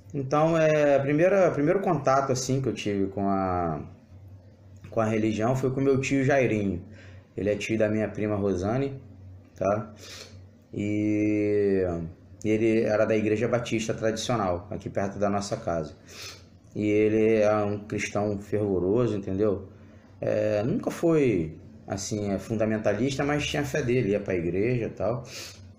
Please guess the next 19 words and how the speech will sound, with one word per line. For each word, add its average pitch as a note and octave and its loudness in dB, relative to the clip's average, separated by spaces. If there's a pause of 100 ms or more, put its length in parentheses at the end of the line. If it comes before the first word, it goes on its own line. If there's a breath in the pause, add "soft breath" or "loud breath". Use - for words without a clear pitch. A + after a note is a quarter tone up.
(340)
E G#2+ 0 (140)
ele A2+ 4
me B2+ 2
levou C3 2
a B2 2
primeira B2 0
vez G2 0
na G2 0
Igreja G2 0
Batista. G2 -4 (680 loud breath)
E G2+ 0
lá G#2+ 2
eu A#2+ 4
aceitei A2+ 0
Jesus, A#2 -2 (140)
né? A#2+ -4 (840 loud breath)
É, E2 -4
aceitei E2+ -4
Jesus. F2 -4